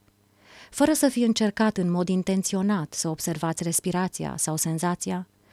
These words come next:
o parte a minții începe să o observe. Fierbeți în furie. Într-o oră ați putea avea câteva momente, aici colo, când observați respirația, observați senzația.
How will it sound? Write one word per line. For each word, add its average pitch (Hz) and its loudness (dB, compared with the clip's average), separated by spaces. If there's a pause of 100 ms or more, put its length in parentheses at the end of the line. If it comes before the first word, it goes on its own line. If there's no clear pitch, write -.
(220)
o 208 2
parte 254 0
a 254 8
minții 247 4 (100)
începe 175 0
să 151 -2
o 160 0
observe. 180 -4 (680)
Fierbeți 175 2
în 196 0
furie. 156 -6 (540)
Într-o 220 4
oră 180 0 (240)
ați - -2
putea 233 0
avea 208 4
câteva 226 2
momente, 233 4 (260)
aici 226 -2
colo, 175 0 (260)
când 190 0
observați 180 -2
respirația, 190 -4 (180)
observați 151 -4
senzația. 160 -4